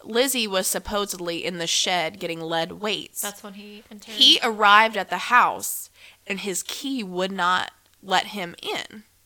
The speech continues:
Speaker 1: Okay, this
Speaker 2: Did
Speaker 1: is
Speaker 2: someone lock the door on him?
Speaker 1: Well, I don't know about that, but his,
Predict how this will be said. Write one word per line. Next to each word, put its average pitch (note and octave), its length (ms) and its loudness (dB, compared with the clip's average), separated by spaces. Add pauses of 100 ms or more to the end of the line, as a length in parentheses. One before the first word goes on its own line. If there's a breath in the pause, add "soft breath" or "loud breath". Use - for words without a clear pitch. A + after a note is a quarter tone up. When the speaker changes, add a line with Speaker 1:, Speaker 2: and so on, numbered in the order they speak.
(400)
Speaker 1:
Okay, F#3 340 -4
this A3 220 -2
Speaker 2:
Did E4 60 -2
Speaker 1:
is D4 80 -2
Speaker 2:
someone A#3 260 -6
lock A3+ 180 -10
the A3 80 -12
door A3+ 220 -10
on B3 160 -14
him? B3 160 -20 (500 loud breath)
Speaker 1:
Well, A#3+ 540 8 (540)
I G#3 160 10
don't G3+ 120 2
know D3+ 80 -4
about A2+ 220 -4
that, - 320 -6 (560 soft breath)
but G3 140 -4
his, A3 240 -2